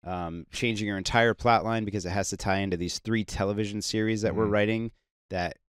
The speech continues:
Speaker 1: might not even do that well, but we're, we're committed to them." That's where things go awry, and that's where Marvel is right now.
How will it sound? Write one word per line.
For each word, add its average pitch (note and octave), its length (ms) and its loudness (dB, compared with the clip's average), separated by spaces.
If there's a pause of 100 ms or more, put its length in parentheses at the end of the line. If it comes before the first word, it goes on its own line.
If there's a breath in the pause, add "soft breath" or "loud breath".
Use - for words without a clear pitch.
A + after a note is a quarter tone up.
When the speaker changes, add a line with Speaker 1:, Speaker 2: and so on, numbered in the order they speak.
Speaker 1:
might G2 300 -2
not A2 160 0
even F#2+ 260 -2
do A2+ 220 0
that A2+ 200 4
well, A2 220 2
but F2+ 240 -4
we're, F2 140 -4
we're F#2 160 -6
committed A2 420 -2
to A#2+ 140 0
them." A2+ 320 -2 (840 soft breath)
That's G#2+ 320 -2
where G2+ 140 0
things F#2 300 -6
go E2+ 160 -4
awry, D#2+ 320 -4
and D#2 120 -8
that's E2 160 -8
where D#2 120 -6
Marvel D#2+ 420 -4
is D#2+ 160 -8
right C#2 200 -8
now. G#2 340 0